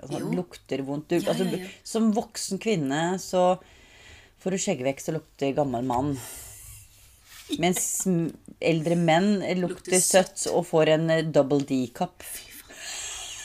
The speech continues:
Speaker 2: Det er, ja, men det er bra det er likt.
Speaker 1: Ja, det er likt,
Speaker 2: At
Speaker 1: ja.
Speaker 2: det, at det er like dårlig for begge to.
Speaker 1: Ja, det er jo egentlig det.
Speaker 2: Og så regulerer det jo fruktbarheten, ikke sant, disse her hormonene.
Speaker 1: Ja.
Speaker 2: Eh, det går jo, og, og det var jo også en av de tingene som sto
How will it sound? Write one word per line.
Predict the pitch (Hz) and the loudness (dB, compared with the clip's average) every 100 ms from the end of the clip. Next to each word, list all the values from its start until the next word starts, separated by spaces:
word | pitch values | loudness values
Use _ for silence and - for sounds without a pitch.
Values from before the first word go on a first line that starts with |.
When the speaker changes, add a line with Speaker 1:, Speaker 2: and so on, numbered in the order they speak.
| - - | -16 -8
Speaker 2:
Det | 302 - | -2 2
er, | - - - - | 2 2 0 -2
ja, | |
men | 190 | -2
det | 196 | 0
er | 202 | 0
bra | 160 147 | 0 0
det | 165 | -2
er | 175 | -2
likt. | 165 - - - - - - | -6 -10 -18 -16 -18 -18 6
Speaker 1:
Ja, | 185 | 8
det | 175 | 10
er | 180 | 6
likt, | 143 190 | 2 0
Speaker 2:
At | |
Speaker 1:
ja. | 160 | 0
Speaker 2:
det, | 139 - | 0 -2
at | 185 | 0
det | 202 | 2
er | 196 | 2
like | 160 165 | 0 -2
dårlig | 170 156 139 | -2 -2 -2
for | 170 | -6
begge | 160 147 139 | -4 -4 -4
to. | 151 165 | -4 2
Speaker 1:
Ja, | 196 170 | 6 6
det | 175 175 | 6 2
er | 160 | 2
jo | 170 | 0
egentlig | 151 - | -4 -6
det. | 156 165 - _ _ - - - _ | -4 -6 -10 _ _ -20 -20 -20 _
Speaker 2:
Og | - 339 | -2 2
så | 381 | 4
regulerer | 349 311 254 202 | 6 4 4 2
det | 202 | 2
jo | 220 | 0
fruktbarheten, | 214 202 - 175 147 143 - 294 403 - | 0 -4 -4 -2 -2 -2 -2 -2 -2 -6
ikke | 254 269 | -2 0
sant, | 269 294 | 4 4
disse | 294 269 262 | 4 0 0
her | 240 | 0
hormonene. | 240 233 226 214 240 339 - - | -2 -4 -4 -2 0 0 -4 -4
Speaker 1:
Ja. | 165 147 - | -4 -4 -4
Speaker 2:
Eh, | 254 254 254 247 | 0 2 2 0
det | 247 | 0
går | 214 208 | 0 0
jo, | 226 226 185 202 147 151 - | 0 -2 -4 -4 -8 -14 -10
og, | 220 233 - | -8 -8 -8
og | 226 | -4
det | 202 247 262 | 0 0 0
var | 214 | -2
jo | 208 | -2
også | 240 | -2
en | 220 | -4
av | 208 | -4
de | 196 | -4
tingene | 196 156 156 | -2 -4 -4
som | 170 | -6
sto | 185 170 156 160 | -6 -2 -2 -2